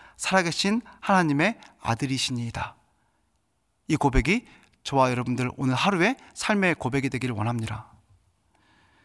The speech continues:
이후의 말씀을 살펴보면 이제 예수님께서는 베드로에게 그리고 제자들에게 장차 이 땅 가운데 세워지고 이루어질 교회의 모습을 말씀해 주시고 그 가운데 제자들이 감당해야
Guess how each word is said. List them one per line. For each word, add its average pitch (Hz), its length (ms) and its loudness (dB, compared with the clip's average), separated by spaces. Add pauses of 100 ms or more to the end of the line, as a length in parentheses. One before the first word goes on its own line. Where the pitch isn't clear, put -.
(520)
이후의 196 240 6
말씀을 180 400 2
살펴보면 170 680 2
이제 147 200 2
예수님께서는 165 840 0 (920)
베드로에게 139 680 2
그리고 151 240 0
제자들에게 156 640 0 (260)
장차 196 460 2
이 170 100 -2
땅 208 280 2
가운데 185 460 2
세워지고 196 600 2
이루어질 165 560 2
교회의 165 360 4
모습을 151 420 -2
말씀해 131 380 0
주시고 202 420 -2 (240)
그 170 120 2
가운데 175 320 6
제자들이 151 400 -2
감당해야 151 920 2